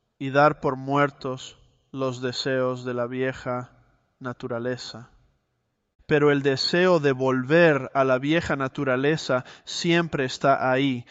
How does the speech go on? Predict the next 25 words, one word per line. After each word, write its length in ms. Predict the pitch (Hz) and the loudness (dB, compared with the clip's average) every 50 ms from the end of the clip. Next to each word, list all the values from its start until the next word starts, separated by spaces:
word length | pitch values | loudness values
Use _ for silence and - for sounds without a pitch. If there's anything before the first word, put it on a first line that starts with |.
| - - - - | -20 -20 -20 -18
Santiago 600 | - - 156 147 143 139 - 170 165 170 165 165 | -8 -4 -2 -2 -2 -2 0 2 4 4 4 2
está 220 | 143 - - 156 | 0 0 0 0
explicando 720 | 147 - - - - 196 143 - - 151 143 147 147 143 135 | 0 0 -2 -6 -8 -8 -6 -2 0 2 2 2 0 -2 -2
aquí 260 | 127 - - 165 160 | -2 -2 -2 -4 -2
que 160 | - - 147 | -2 -2 -2
de 160 | 135 139 139 | 0 2 2
ahí 280 | 135 139 147 165 175 180 | 2 4 2 2 0 0
viene 420 | 147 151 156 156 160 156 156 156 | -2 0 0 2 2 2 0 0
la 140 | 151 139 135 | 0 0 0
tentación. 920 | - 143 139 135 123 - 123 120 - - - 151 147 139 127 120 117 117 113 _ - - - - _ _ _ _ | 0 -4 -6 -4 -4 -4 -6 -4 -6 -6 -4 -2 -2 -2 -2 -4 -6 -12 -16 _ -20 -20 -20 -20 _ _ _ _
No 160 | - 165 170 | -8 -6 -4
viene 240 | 170 180 180 180 185 | -2 0 0 0 0
de 140 | 175 170 156 | 0 -2 -2
Dios, 400 | 143 139 131 123 - - - _ _ _ _ _ _ _ _ _ _ _ _ _ _ _ _ _ _ _ - | -2 -4 -4 -6 -8 -14 -18 _ _ _ _ _ _ _ _ _ _ _ _ _ _ _ _ _ _ _ -10
viene 340 | 151 160 170 170 175 180 175 | -4 -2 0 0 0 0 0
de 120 | 170 160 | 0 -2
dentro. 460 | 143 143 143 139 131 - 135 131 127 _ _ _ _ _ _ _ _ _ _ _ _ _ _ _ _ _ _ _ _ _ _ _ _ _ | -2 -4 -4 -6 -10 -12 -12 -12 -14 _ _ _ _ _ _ _ _ _ _ _ _ _ _ _ _ _ _ _ _ _ _ _ _ _
Ahora, 300 | - 147 151 170 180 180 | -2 0 2 4 4 4
al 180 | - 160 165 165 | 2 2 0 0
mirar 280 | 165 165 170 180 190 196 | 0 2 4 4 4 4
los 180 | 208 185 160 | 2 -2 -4
versículos 640 | 165 160 - - - 185 170 - 180 160 156 - - | -4 -6 -6 -6 -6 -6 -6 -6 -6 -6 -6 -6 -6
catorce 520 | - 143 - - 156 151 - - - 147 | -6 -6 -4 -4 -4 -4 -4 -6 -8 -8
y 60 | 135 | -8
quince, 580 | - - 170 165 160 156 - - - 127 131 | -8 -8 -6 -6 -6 -8 -8 -10 -12 -12 -12